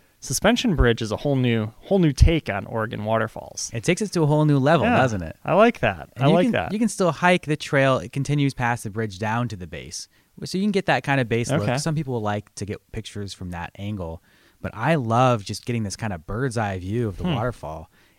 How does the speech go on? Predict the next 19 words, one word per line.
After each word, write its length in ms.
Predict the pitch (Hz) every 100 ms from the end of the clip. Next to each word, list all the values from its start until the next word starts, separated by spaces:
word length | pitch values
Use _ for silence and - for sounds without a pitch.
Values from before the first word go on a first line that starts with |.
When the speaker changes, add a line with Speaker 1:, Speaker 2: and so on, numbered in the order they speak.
| -
Speaker 2:
It's 160 | 117
not 160 | 127 -
like 160 | 135
anything 320 | 123 120 123 113
you, 140 | 107
you 240 | 87 107
can 160 | - 104
see 400 | - 139 117 87
at 120 | 98
other 220 | - 104
waterfalls 500 | 98 98 101 107 98
around 220 | 92 82 78
the 60 |
state. 360 | - 123 123 - - -
Speaker 1:
That's 200 | 156 185
really 220 | 170 147
interesting. 560 | 160 123 - 90 85 -
How, 400 | - 160 170 190
uh, 340 | 170 139 113